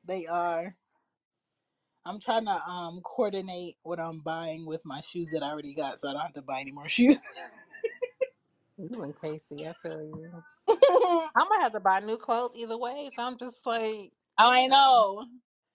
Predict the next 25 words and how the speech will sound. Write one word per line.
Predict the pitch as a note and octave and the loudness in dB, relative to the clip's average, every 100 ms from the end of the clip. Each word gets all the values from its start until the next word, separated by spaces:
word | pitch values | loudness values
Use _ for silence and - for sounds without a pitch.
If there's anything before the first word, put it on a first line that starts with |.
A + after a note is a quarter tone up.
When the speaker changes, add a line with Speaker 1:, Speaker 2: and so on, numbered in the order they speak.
| _ _ | _ _
Speaker 1:
But, | A3 A3 F#3+ | -2 -2 0
like, | G#3 G#3+ G#3+ | 0 -2 -2
you | C4 | -2
know, | C4+ A3+ | 2 2
shoes | A#3+ - C4+ B3+ A3 | -2 -8 -8 -8 -12
be, | G3 G3+ | -14 -4
like, | F#3+ E3 | -2 -2
the | F3+ | -6
priciest, | - G#3+ G3 - F#3+ F3 F3+ | -2 -2 -2 -10 -12 -12 -10
so | F#3+ | -12
I'm | F3+ F3 | -12 -10
just | E3 - | -10 -10
like, | D3+ D3 C3+ _ _ _ _ - _ - | -16 -16 -20 _ _ _ _ -20 _ 0
I | C#4 | 2
have | A3+ D#3 | 2 -4
Speaker 2:
Yeah, | D#3+ | -2
they | G#3+ G#3 | 0 0
Speaker 1:
red, | |
Speaker 2:
are. | G3+ G3+ | 0 -4
Speaker 1:
I | - _ | -12 _
have | F3 _ | _ _
grays, | G3 G#3 G#3 G#3 G#3 G#3 G#3+ A#3 _ _ _ _ _ _ _ _ _ _ - | -4 -2 0 -2 -4 -6 -8 -14 _ _ _ _ _ _ _ _ _ _ -14
I | E3 | -8
have, | F3+ F#3 D#3+ D#3+ D3+ E3 E3 | -6 -4 -2 -2 -4 -8 -14
um, | D3+ C#3+ C3+ B2 A2+ E2 E3+ | -12 -12 -12 -12 -14 -16 -20